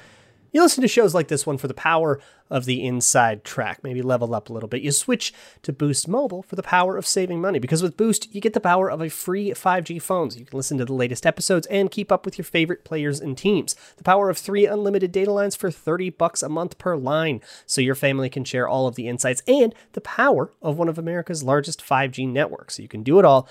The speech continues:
at the speed of five G. With all that money you'll save and the edge you'll gain, just how powerful will you become? Switch to Boost Mobile and find out. Get a free Samsung Galaxy A thirty-two five G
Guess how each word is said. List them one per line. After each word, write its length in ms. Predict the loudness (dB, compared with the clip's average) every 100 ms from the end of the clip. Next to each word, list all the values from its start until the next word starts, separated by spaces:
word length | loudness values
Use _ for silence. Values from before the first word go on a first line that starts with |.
| -10 -12
at 80 | -4
the 80 |
speed 260 | -4 -2 -6
of 140 | -8
five 320 | -8 -6 -6 -10
G. 160 | -18 -4
With 100 | 4
all 80 | 6
that 120 | 6
money 160 | 4
you'll 120 | 2 0
save 260 | 2 2
and 80 | 2
the 120 | 0
edge 180 | -2 -2
you'll 120 | -4
gain, 280 | -2 0 0
just 160 | -2 -8
how 140 | -8
powerful 480 | -4 -4 -4 -8 -10
will 180 | -8 -10
you 160 | -10
become? 400 | -12 -4 -4 -2
Switch 280 | 0 2 4
to 80 | 2
Boost 240 | -2 0
Mobile 240 | 0 2 2
and 160 | -2
find 340 | -2 0 2 4
out. 260 | 2 0 -6
Get 100 | -4
a 20 |
free 160 | 0 0
Samsung 640 | 2 0 0 0 0 0
Galaxy 500 | 2 4 4 0 -4
A 160 | 2 2
thirty-two 460 | 4 0 -2 -6 -6
five 360 | 2 2 2
G 280 | 0 -2 -2